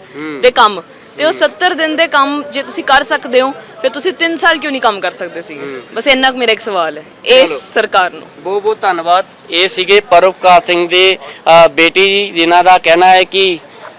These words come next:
Speaker 1: ਅ, ਘੁੰਮਣ ਸਾਹਿਬ ਜਿਹੜੇ ਹੁਣ ਅਸੀਂ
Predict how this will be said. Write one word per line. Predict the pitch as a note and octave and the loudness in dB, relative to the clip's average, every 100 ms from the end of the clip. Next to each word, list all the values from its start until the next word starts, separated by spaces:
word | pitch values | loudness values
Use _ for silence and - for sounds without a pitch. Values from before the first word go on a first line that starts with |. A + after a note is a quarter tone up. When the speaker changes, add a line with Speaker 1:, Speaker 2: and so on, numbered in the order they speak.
| - - | -14 -8
Speaker 1:
ਅ, | E3 E3 E3 D#3 - - - - - | 0 4 4 2 -6 -20 -20 -20 -10
ਘੁੰਮਣ | E3 D3 F3 | -6 -2 -2
ਸਾਹਿਬ | F3 F3+ G3 G#3 G3+ E3+ - - - - - - - - D3 | 4 6 6 4 2 0 -10 -20 -20 -20 -20 -20 -20 -16 -8
ਜਿਹੜੇ | D#3+ F3+ F3 | -4 0 0
ਹੁਣ | E3+ E3+ F3 | -2 0 0
ਅਸੀਂ | D#3 E3+ F3 | 0 -2 -4